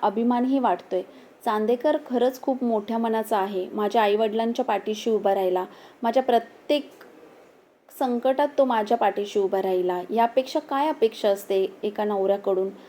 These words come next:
तेवढ्यात अद्वैत येतो आणि तिला म्हणतो, "अशी काय बघतेस माझ्याकडे?" तर ती म्हणते, "खरंच तू खूप चांगला आहेस चांदेकर,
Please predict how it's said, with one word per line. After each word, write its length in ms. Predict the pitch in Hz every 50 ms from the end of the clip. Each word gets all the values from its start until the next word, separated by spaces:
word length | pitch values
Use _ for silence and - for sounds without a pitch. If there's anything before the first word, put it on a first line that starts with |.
| - - - - - -
तेवढ्यात 300 | 240 247 254 277 277 277
अद्वैत 400 | 240 233 196 214 208 233 233 247
येतो 380 | 233 220 220 - 208 208 - -
आणि 220 | - 240 262 277 269 269
तिला 220 | 247 233 226 226
म्हणतो, 500 | 214 226 226 220 208 196 190 202 220 269 - - - - - - -
"अशी 240 | - 262 262 - 349
काय 200 | 381 427 415 381
बघतेस 400 | 349 294 277 - 294 277 277 277
माझ्याकडे?" 460 | 254 240 220 233 226 233 226 247 285 359 - - - -
तर 80 | 233 233 226 -
ती 60 | 277
म्हणते, 400 | 277 262 240 214 202 190 220 240 - - - -
"खरंच 320 | 247 240 233 208 196 - - - - - - - _ _ -
तू 40 | 277 -
खूप 260 | - 302 285 - - -
चांगला 380 | 247 220 214 214 208 208 208
आहेस 360 | 196 196 208 208 202 202 -
चांदेकर, 480 | - 208 190 190 196 190 185 - 196 180